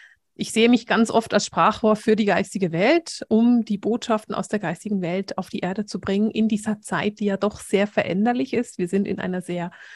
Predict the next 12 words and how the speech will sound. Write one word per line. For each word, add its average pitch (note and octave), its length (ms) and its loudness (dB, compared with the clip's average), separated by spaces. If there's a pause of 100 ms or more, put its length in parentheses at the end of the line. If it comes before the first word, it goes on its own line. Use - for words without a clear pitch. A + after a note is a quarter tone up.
(720)
vielleicht F#3+ 420 -2
nennen G3+ 160 6
wir G#3 120 8
es - 180 -4
hektischen D#4 520 -2
Zeit. D#4+ 360 0
Es A3+ 120 -4
ist G#3 140 -2
eine A3 80 6
sehr G3 160 4
interessante G#3 640 2
Zeit. C4 260 0